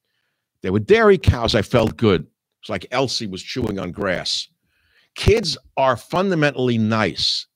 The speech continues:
by and large. They're good. Unless they're beaten,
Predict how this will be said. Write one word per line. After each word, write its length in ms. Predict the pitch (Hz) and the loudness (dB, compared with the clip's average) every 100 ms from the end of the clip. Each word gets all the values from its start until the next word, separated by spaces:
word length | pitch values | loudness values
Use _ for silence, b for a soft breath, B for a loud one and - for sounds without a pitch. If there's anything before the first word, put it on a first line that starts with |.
| _ | _
by 300 | 101 127 123 131 | -2 2 4 2
and 200 | 120 120 | 0 0
large. 420 | 107 107 92 82 - | 2 2 2 0 -2
They're 140 | 101 | -4
good. 340 | 85 131 90 B B B | 2 2 2 B B B
Unless 420 | 110 107 143 - | 0 2 4 2
they're 160 | 151 110 | 2 0
beaten, 480 | 92 127 147 151 | 2 0 2 -4